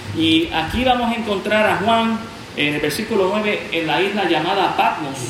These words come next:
lo cual, la cual todavía existe.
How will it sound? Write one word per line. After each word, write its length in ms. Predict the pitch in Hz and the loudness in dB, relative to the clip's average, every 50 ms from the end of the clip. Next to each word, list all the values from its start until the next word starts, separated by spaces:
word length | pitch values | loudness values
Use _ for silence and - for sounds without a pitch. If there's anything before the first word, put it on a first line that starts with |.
| 113 - - - - - - - - - - - - | -6 -8 -6 -4 -4 -6 -6 -8 -12 -14 -14 -12 -8
lo 140 | - 143 - | -8 -6 -2
cual, 280 | 151 147 143 139 - - | 0 0 0 0 0 -2
la 140 | 139 143 - | -2 -4 -2
cual 180 | 143 139 135 139 | -2 -2 -2 -2
todavía 380 | 143 143 143 139 143 196 214 | -2 -2 0 0 0 0 0
existe. 500 | 180 - - 262 233 - - 165 139 - | -2 -4 -4 -6 -6 -4 -2 -2 -2 -4